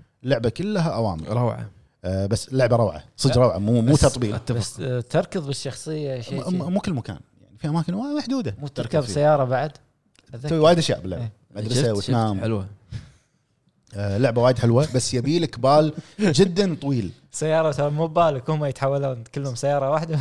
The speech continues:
Speaker 2: ه-، هذا إبداع. <laughs>
Speaker 1: هذا قاعد أسوي كذي حاليًا. إنزين، آه، يبي لك بال طويل، اللعبة وايد طويلة، فوق الثمانين ساعة مرتاح.
Speaker 2: حق الناس الراقية.
Speaker 1: أي. آه، <laughs> إنزين.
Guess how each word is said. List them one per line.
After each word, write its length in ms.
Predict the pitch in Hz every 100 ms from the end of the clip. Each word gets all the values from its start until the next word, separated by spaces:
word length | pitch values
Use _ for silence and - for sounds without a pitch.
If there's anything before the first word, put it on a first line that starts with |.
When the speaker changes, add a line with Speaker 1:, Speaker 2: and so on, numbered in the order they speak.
| -
Speaker 2:
ه-، 340 | 196 131 139
هذا 180 | 139 139
إبداع. 360 | 123 123 135 -
<laughs> 40 | - - 185 302 - 302 277 - 285 508 - - - - 1077 1077 1077 1077 1077 - - - - - - - _ _ - - - - - - - - - - - - -
Speaker 1:
هذا 160 | 113 117
قاعد 40 |
أسوي 200 | 107 104
كذي 300 | - 101 85
حاليًا. 240 | - 82 69 - - 113 - 104
إنزين، 400 | 98 104 135 -
آه، 100 | 110
يبي 200 | 110 135
لك 160 | 131 -
بال 180 | 117 113
طويل، 240 | 123 135
اللعبة 260 | 107 113 107
وايد 180 | 107 117
طويلة، 300 | 117 110 98
فوق 200 | 117 117
الثمانين 420 | 87 107 104 117
ساعة 260 | 123 113
مرتاح. 300 | 104 82 80 -
Speaker 2:
حق 140 | -
الناس 340 | 123 123 123
الراقية. 480 | 113 113 107 - 101 _ 82
Speaker 1:
أي. 100 | 73 _ _ _ _ _ - -
آه، 220 | 55 - - - - - 117
<laughs> 520 | - _ _ - -
إنزين. 220 | 101 76